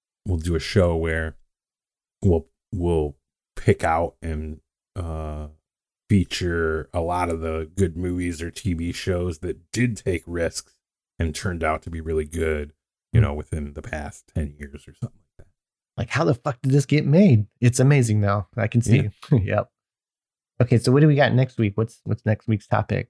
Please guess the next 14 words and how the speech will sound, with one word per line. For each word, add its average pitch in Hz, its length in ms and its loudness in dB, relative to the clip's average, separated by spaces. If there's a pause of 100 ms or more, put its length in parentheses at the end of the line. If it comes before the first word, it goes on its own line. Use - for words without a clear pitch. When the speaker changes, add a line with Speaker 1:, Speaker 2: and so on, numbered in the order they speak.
(1080)
Speaker 1:
Next 90 720 -4
week, 123 220 4
unless 98 340 0
we 92 380 0
change 131 640 0
it, 104 220 2
I 85 100 0
think 104 300 -4
we're 98 120 -2
talking 98 400 -4
about, 95 840 -2 (420)
uh, 82 280 -6
iconic 104 800 -2 (380)
music 92 840 4